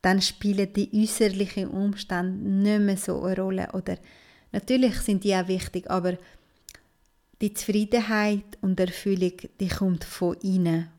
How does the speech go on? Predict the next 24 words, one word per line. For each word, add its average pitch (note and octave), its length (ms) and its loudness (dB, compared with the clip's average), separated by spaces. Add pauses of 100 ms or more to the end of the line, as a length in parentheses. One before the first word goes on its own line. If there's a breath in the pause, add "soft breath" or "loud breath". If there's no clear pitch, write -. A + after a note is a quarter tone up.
und F#3 180 0
nicht F3+ 180 0
von - 160 -6
außen, F#3 440 -4
weil F3+ 280 -2 (920 soft breath)
die - 140 2
äußeren G#3+ 380 2
Umstände, G3 680 2
die - 160 -6
ändern F3+ 480 2
sich - 240 -6
ständig. F3 720 -4
Natürlich, G3+ 560 0
wir F#3+ 160 0
ändern F#3 460 -2
uns, F#3 420 -4
wir F#3 180 -2
verändern F3+ 640 -2
uns F3 240 -2
ja F3 320 -2
auch F3+ 60 -4
ständig. E3+ 580 -6 (400 loud breath)
Aber F3 280 -2 (680 soft breath)
wenn, F3+ 400 0